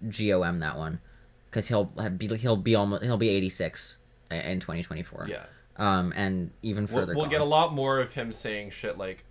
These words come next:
Speaker 2: "I'm the only white boy you know who did it."
Speaker 1: <laughs>
Speaker 2: Which is the single funny, I just, I was trying desperately to find that, that audio today, and I was trying to find the timestamp where he says it, but I couldn't do it, and I was so disappointed because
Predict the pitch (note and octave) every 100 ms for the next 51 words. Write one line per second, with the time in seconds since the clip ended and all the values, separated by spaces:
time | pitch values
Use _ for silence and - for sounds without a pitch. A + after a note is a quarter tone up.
0 | - G2+ G2+ G2+ G2 G2 F2+ F#2 F#2+ E2
1 | F#2 F2+ F2+ F2+ F2+ F2 F2 E2+ F2 E2+
2 | - - - - D5+ C#5+ B4+ - - -
3 | - - - - - - A#3 D#3+ C3 C#3+
4 | A#2+ C3 - D3+ C#3+ D3+ C#3+ - C3+ B2
5 | B2 - B2+ B2 C3 - - - - -
6 | D#3+ - - - - - - - B2 C3+
7 | C3 - - C3 B2+ B2+ A#2+ - G#2+ G2+
8 | - A#2 G2 F2+ E2+ F#2+ - F#2 F2+ F2+
9 | F2 F2 E2+ D#2+ - - F#2+ F2+ F2 F2
10 | F2+ F2 D#2+ - F2 D#2+ D#2+ F2 F2+ -
11 | - G2 G2 - G2 F#2 F#2 - F2 -
12 | E2+ D#2 F#2 E2+ - D#2 E2+ F2 - F2
13 | - - G2 F#2+ D2 F2 D#2+ D2 F2+ F2+
14 | E2+ - - A2+ A2 A2 G#2+ - - F#2
15 | E2+ - E2+